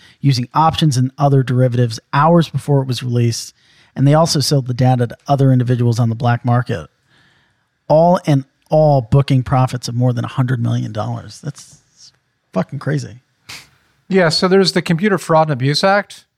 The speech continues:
Speaker 2: which that would be in violation of. Uh, it sounds like it might be a violation of the, um, of, of, uh, the, the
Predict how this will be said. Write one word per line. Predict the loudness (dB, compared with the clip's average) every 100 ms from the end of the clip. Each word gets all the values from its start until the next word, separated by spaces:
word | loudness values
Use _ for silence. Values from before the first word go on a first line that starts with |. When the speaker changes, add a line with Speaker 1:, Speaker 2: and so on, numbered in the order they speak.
| _ -10
Speaker 2:
which | -10 -8 -8
that | -6 -6
would | -6 -6
be | -2 -2
in | 0
violation | 0 2 0 0 0
of. | 0 -4 _ _ _
Uh, | -2 0 0
it |
sounds | -2 0 0
like | -2 -2
it | -2
might | -4 -2
be |
a | -2
violation | 0 0 0 0 -2 -6
of | -6 -6 -6
the, | -4 -2
um, | -4 -6 -10 -16 _
of, | -16 -14
of, | -12 -12 -10 -8
uh, | -8 -8 -10
the, | -12 -14 _
the | -20